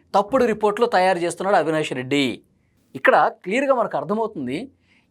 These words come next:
ఇంత దారుణంగా ప్రవర్తిస్తుంటే, సాక్ష్యాలను ఇంత దారుణంగా ట్యాంపరింగ్ చేస్తుంటే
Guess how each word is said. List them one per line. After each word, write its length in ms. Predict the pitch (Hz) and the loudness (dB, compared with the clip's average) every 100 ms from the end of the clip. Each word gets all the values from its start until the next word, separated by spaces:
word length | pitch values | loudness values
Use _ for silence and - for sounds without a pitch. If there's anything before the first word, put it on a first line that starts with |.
| - | -4
ఇంత 400 | - 254 262 262 | 0 2 2 2
దారుణంగా 640 | 190 156 139 240 269 254 240 | 2 2 2 2 2 2 0
ప్రవర్తిస్తుంటే, 960 | 190 165 170 160 - 135 113 135 247 - _ _ _ _ - | 0 -2 -4 -10 -8 -6 -4 -4 -6 -12 _ _ _ _ -20
సాక్ష్యాలను 640 | - 156 190 220 269 269 262 | -2 2 2 4 2 4 2
ఇంత 260 | 180 175 | -2 -4
దారుణంగా 520 | 180 147 196 254 262 | 0 2 4 2 2
ట్యాంపరింగ్ 560 | 247 - 151 220 254 214 | 0 0 -2 0 -2 -2
చేస్తుంటే 600 | 170 165 127 139 202 240 | -2 -4 -2 0 0 -2